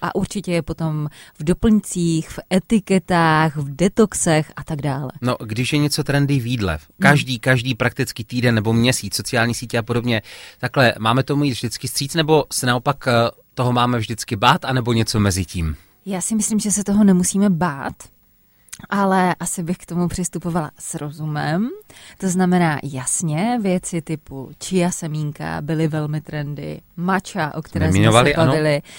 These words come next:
Speaker 1: a, nebo spirulina byla jednu dobu obrovským trendem, kimchi. Takže to jsou všechno trendy potraviny. A ano, oni mají své opodstatnění v našem jídelníčku, ale není to to gro, není to ten základ.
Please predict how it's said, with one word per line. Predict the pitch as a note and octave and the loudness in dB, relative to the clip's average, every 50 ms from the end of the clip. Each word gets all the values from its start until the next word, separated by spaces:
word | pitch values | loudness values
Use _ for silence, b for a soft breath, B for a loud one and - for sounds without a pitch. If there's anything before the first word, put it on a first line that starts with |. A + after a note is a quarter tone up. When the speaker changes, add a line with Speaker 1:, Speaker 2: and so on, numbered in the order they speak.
| B B B B | B B B B
Speaker 1:
a, | - D#3+ C#3+ | -2 -2 2
nebo | B2 F#3 D#3+ F#3+ | 2 4 4 2
spirulina | - - - - - E3+ F#3 A#3 B3+ A#3+ G3+ E3 D#3+ D#3 C3+ C3+ | 0 -2 -2 0 4 6 6 6 6 6 4 4 2 0 -2 -2
byla | C3+ C#3+ C#3 C#3 C#3 | -2 -2 -2 -2 -2
jednu | C#3 C#3 C3+ C#3 C#3+ | -2 -2 -2 -4 -4
dobu | C3+ D3+ C#3+ C3 C#3+ C#3+ - - | -4 -4 -4 -4 -4 -6 -6 -4
obrovským | - F#3 D3 E3 E3+ E3+ - - - F3+ E3 D#3 | -4 -2 0 0 0 0 -2 -2 -4 -4 -2 -2
trendem, | - - D#3 D3 C#3 C3+ C3 B2+ A#2 - - - | -2 -4 -4 -4 -4 -4 -6 -8 -8 -10 -12 -6
kimchi. | - G#3 G#3+ A3+ A3+ A#3 A3+ - - F3+ C3 - B B B B B B B B B | 0 4 6 6 6 6 4 2 -2 -4 -4 -4 B B B B B B B B B
Takže | - E3+ C#3+ G3 B3 | -4 -4 -2 -2 -2
to | - A3 | -2 -2
jsou | G3 - B3 A#3+ | -2 -2 -4 -4
všechno | - G#3+ G3+ A#3 A#3+ B3+ | -4 -6 -4 -2 -2 -2
trendy | - - G3 E3+ E3 E3 G3+ G#3+ | -2 -2 -4 -4 -2 -2 -4 -4
potraviny. | - F3+ E3 - C3 B2+ B2 C3 - - B2 - - - - _ _ | -4 -6 -6 -6 -8 -8 -8 -8 -10 -10 -10 -10 -12 -14 -16 _ _
A | - - - | -8 -6 -4
ano, | - F#3+ G3+ G3 F#3 C3+ - - | -2 0 2 2 2 0 -2 -6
oni | - D#3+ E3 D#3+ D#3+ D#3+ | -6 -4 -4 -2 0 0
mají | D#3+ E3 F3 F3+ G#3+ A3+ G#3 F#3+ | 0 2 2 2 2 2 0 0
své | B2+ - - D3+ C#3+ C3 | -2 -4 -8 -10 -10 -10
opodstatnění | - - D3 - - F3 - - - D#3 D3 - - C#3 C#3 - C#3 C#3+ | -10 -12 -12 -12 -12 -12 -14 -12 -14 -14 -14 -14 -14 -14 -12 -12 -12 -10
v | C#3+ | -8
našem | D3 D3+ - - D#3 D3 | -6 -6 -6 -6 -4 -2
jídelníčku, | D3 D#3 E3 D#3+ F3 E3+ E3 D3+ C#3+ - - - - - - D3+ b b b b b b _ _ | -2 0 0 2 2 2 0 0 -2 -6 -8 -14 -18 -18 -18 -18 b b b b b b _ _
ale | F3+ F3+ F3+ F3 E3+ | -6 -4 -2 0 0
není | E3+ E3 E3 E3+ E3+ E3 D#3+ | 0 0 0 2 0 0 -2
to | - D#3+ D#3 - | -4 -6 -10 -10
to | - E3 | -12 -12
gro, | D3+ D3 E3 D#3 D#3+ D#3+ D#3+ D#3+ E3 | -10 -8 -6 -4 -2 -2 -2 -4 -4
není | E3 D#3+ E3+ E3+ E3+ E3+ | -4 -2 0 2 2 0
to | - D#3+ | 0 -2
ten | D3+ F3 F3 F3 | -4 -2 0 0
základ. | F3 D3+ E3+ E3 D#3+ E3+ F3+ - - D#3+ C#3 B2 | 0 0 0 0 0 0 -2 -4 -6 -4 -4 -4